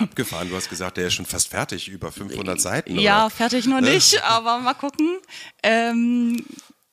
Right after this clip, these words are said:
Speaker 2: ich lass mich da so führen,
Speaker 1: Ja.
Speaker 2: mal gucken, wo, wo der noch hinläuft, wo der hin will.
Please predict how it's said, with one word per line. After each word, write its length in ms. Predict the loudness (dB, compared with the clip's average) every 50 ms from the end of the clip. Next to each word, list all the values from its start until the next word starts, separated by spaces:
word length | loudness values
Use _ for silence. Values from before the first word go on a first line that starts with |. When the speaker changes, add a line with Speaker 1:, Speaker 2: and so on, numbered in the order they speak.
| _ -20 -20 -20 -20 -20 -10 -4
Speaker 2:
ich 160 | -2 -2 2
lass 180 | 2 0 2 0
mich 140 | -2 0 2
da 160 | 0 0 0
so 100 | -2 -6
führen, 560 | -6 -2 -2 0 2 2 2 2 2 2 0
Speaker 1:
Ja. 200 | 0 0 0 0
Speaker 2:
mal 100 | 0 -2
gucken, 380 | -4 -4 -8 -4 -4 -4 -2 -2
wo, 240 | -2 -2 -2 -2 -2
wo 80 | -2
der 100 | 0 0
noch 200 | -2 -2 -4 -6
hinläuft, 560 | -4 -4 -2 -2 -2 -4 -4 -6 -8 -14 -14 -12
wo 100 | -8 -6
der 100 | -6 -4
hin 220 | -4 -4 -2 -2
will. 200 | -2 -2 -2